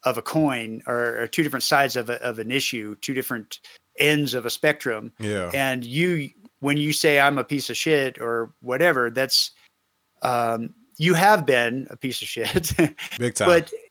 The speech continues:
Speaker 1: redemption and, and having those second chances and finding your way and finding,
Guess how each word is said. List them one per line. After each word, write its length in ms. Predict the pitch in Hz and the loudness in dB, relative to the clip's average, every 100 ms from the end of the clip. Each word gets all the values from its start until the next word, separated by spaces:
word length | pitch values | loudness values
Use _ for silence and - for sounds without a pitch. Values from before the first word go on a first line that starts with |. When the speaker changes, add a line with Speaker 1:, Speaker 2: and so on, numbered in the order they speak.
| _ _ | _ _
Speaker 1:
redemption 840 | 156 170 170 190 262 294 147 127 131 | 0 4 6 8 6 6 2 0 0
and, 340 | 160 160 156 | 2 4 2
and 260 | - 160 160 | 0 -2 2
having 300 | 185 220 233 | 4 4 4
those 140 | 160 | 2
second 200 | - 151 | 2 2
chances 480 | 135 - 139 139 127 | 2 0 0 -2 -2
and 160 | 135 131 | -2 -2
finding 380 | 156 165 196 160 | 2 2 2 2
your 160 | 143 | 2
way 460 | 127 135 131 131 127 | 4 4 4 0 -2
and 180 | 127 131 | -6 -2
finding, 540 | 147 160 165 156 | 0 0 0 -2